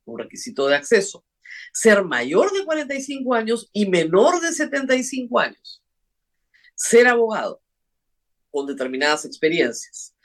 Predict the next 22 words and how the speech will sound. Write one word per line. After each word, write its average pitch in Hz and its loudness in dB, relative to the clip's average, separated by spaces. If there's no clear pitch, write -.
No 226 2
tener 254 0
sentencia 196 -4
condenatoria 151 0
firme 240 -2
por 123 -4
delito 156 0
doloso, 381 0
tener 196 4
reconocida 202 -2
trayectoria 180 0
profesional 233 0
y 190 2
solvencia 175 2
e 151 2
idoneidad 139 0
moral. 151 0
Son - -4
requisitos 196 2
de 165 4
acceso, - -2
todos. 254 0